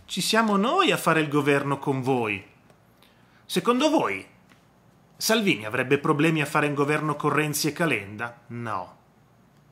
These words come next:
La Meloni, o così o a casa.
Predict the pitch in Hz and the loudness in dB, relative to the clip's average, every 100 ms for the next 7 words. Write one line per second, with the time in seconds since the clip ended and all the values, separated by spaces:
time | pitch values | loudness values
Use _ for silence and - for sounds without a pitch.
0 | _ _ _ _ - 170 196 208 170 185 | _ _ _ _ -2 2 4 4 4 4
1 | 196 143 123 - _ _ - 165 175 143 | 2 0 -2 -10 _ _ -2 2 4 4
2 | 156 175 175 - 151 143 - 151 175 143 | 2 0 -4 -8 0 0 2 2 4 2
3 | 113 117 110 | -2 -6 -8